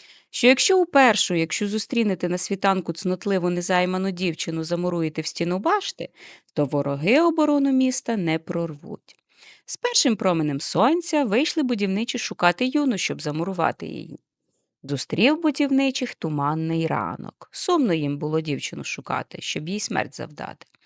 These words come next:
От схопили першу, яку побачили, і тягнуть за собою до морів. Але глянь, це ж бідна сирота, що важко працею щоденно собі на хліб заробляла.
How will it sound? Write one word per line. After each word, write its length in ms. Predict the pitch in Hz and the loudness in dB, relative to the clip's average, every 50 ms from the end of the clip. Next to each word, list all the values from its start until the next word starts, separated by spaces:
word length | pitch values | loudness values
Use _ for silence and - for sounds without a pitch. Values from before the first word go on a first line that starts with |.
| - - - - - - _ _ _ | -20 -20 -20 -20 -20 -20 _ _ _
От 160 | - - _ | -20 -20 _
схопили 480 | - - - 208 - - 180 156 139 131 | -8 -4 -4 -4 0 0 0 0 0 -2
першу, 580 | - - 220 294 370 392 381 - - - 339 330 | 0 2 4 4 4 4 2 0 0 0 2 2
яку 280 | 320 320 320 - 302 | 2 2 0 -2 -2
побачили, 720 | - - 285 - 285 277 277 269 262 - - 277 277 285 302 | 0 0 0 4 4 4 4 2 0 -2 -2 -2 0 0 0
і 100 | 403 480 | 0 -2
тягнуть 460 | - - 320 302 285 277 277 269 240 | 0 2 2 4 4 4 2 0 0
за 120 | 254 247 | 0 -2
собою 460 | - - 247 220 220 233 226 220 214 | -2 -2 -2 0 2 2 2 2 2
до 160 | 202 202 214 202 | 0 0 0 0
морів. 500 | 202 196 190 190 185 185 175 175 - - _ _ _ _ | 0 0 0 0 -2 -2 -4 -8 -10 -16 _ _ _ _
Але 220 | - 175 202 233 | 2 2 4 2
глянь, 300 | 247 285 311 349 349 349 339 _ _ - - - - - - _ | 2 2 2 2 2 0 -4 _ _ -20 -20 -20 -20 -20 -20 _
це 160 | _ - 370 | _ 0 0
ж 60 | 349 | 2
бідна 320 | 330 359 320 285 277 269 262 | 2 4 4 4 4 2 2
сирота, 640 | - - 247 226 202 185 - - 147 151 156 160 165 _ _ _ - | 2 0 0 0 0 -2 -4 -4 -6 -4 -6 -8 -10 _ _ _ -12
що 200 | - - - 262 | -6 -2 0 2
важко 560 | 294 302 302 - - - 240 226 220 - - _ _ | 4 4 2 2 0 0 0 2 2 2 0 _ _
працею 500 | - 202 202 208 - - - 196 185 180 | 2 2 2 2 2 -2 -2 -2 -2 -2
щоденно 520 | - - 185 175 175 180 180 180 180 175 | -4 -4 -4 -2 -2 -2 -2 -2 -4 -4
собі 280 | 170 - - 160 175 170 | -6 -8 -6 -6 -4 -4
на 100 | 170 165 | -4 -4
хліб 300 | 165 - 175 165 160 160 | -6 -6 -6 -8 -6 -6
заробляла. 680 | - 165 165 160 156 156 160 156 151 151 151 156 - | -6 -6 -4 -4 -6 -6 -6 -4 -4 -4 -6 -8 -12